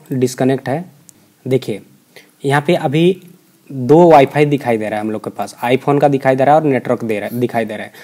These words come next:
तो इसमें से अभी खाली सिक्योर दिखा रहा है, ये connected नहीं है।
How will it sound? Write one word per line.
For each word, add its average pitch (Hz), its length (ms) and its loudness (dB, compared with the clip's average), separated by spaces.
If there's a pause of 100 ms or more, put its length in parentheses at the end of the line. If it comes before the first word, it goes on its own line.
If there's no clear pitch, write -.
(220)
तो 143 60 -2
इसमें 156 300 0
से 185 160 0
अभी 147 180 -2
खाली 175 200 0
सिक्योर 160 440 0
दिखा 139 300 2
रहा 127 120 2
है, 160 140 -2
ये 170 160 0
connected 143 500 -2
नहीं 165 300 4
है। 101 200 -10